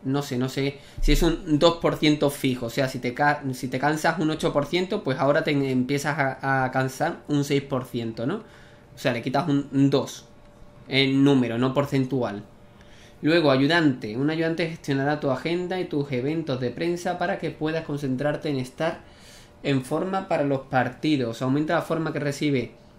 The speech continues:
el jugador al jugar partido. Esto puede estar bien.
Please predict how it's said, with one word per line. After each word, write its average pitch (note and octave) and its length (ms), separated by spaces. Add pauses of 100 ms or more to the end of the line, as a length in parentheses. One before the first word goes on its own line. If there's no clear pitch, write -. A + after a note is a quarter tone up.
(220)
el C#3 180
jugador D#3 760 (520)
al C#3 200
jugar C3+ 380
partido. B2+ 400
Esto G3 220
puede G3 140
estar D3 260
bien. E3 280